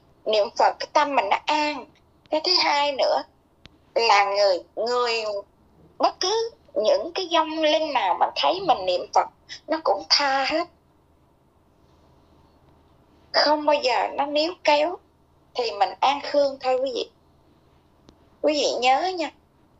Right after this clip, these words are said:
Bây giờ muội đã thấy rõ ràng điều đó luôn. Nó ngồi chực khờ ở trước cái, cái ba ngã tư. Buổi tối cũng vậy. Mình có con nít nhỏ đó. Tức là từ,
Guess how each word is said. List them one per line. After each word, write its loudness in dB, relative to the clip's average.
Bây 2
giờ 4
muội 0
đã 2
thấy 0
rõ 0
ràng -2
điều -6
đó -2
luôn. -2
Nó 0
ngồi 4
chực -4
khờ 4
ở 2
trước -6
cái, -8
cái 2
ba 4
ngã -4
tư. 2
Buổi -2
tối 2
cũng -6
vậy. -2
Mình 2
có 2
con 0
nít -6
nhỏ 0
đó. 0
Tức -2
là 2
từ, -2